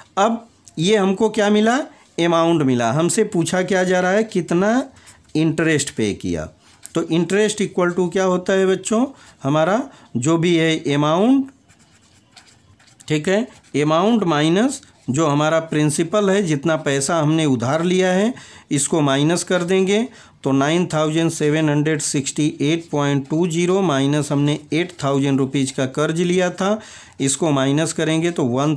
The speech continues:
थाउजेंड सेवन हंड्रेड सिक्सटी एट पॉइंट टू ज़ीरो ये हमारा यहाँ पर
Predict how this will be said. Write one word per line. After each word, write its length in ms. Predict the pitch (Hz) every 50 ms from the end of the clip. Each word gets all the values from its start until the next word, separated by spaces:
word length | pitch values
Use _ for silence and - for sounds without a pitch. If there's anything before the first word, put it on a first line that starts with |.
| 147 147
थाउजेंड 400 | 139 143 143 139 147 147 147 139
सेवन 420 | 143 - 139 131 135 147 147 139
हंड्रेड 360 | 131 135 135 135 151 156 151 151
सिक्सटी 560 | - - 143 127 131 - - - 143 143 143 - - -
एट 240 | 139 156 180 180 - - -
पॉइंट 400 | 135 131 131 139 156 196 247 262 - - - - - - _ _ _ _ _
टू 200 | 202 208 220 226 202
ज़ीरो 480 | 151 139 147 156 156 170 185 226 294 277 - - - - - -
ये 160 | 139 160 170
हमारा 380 | 147 143 147 147 147 151 165 170
यहाँ 260 | 160 147 135 147 151 147
पर 320 | - 190 233 311 381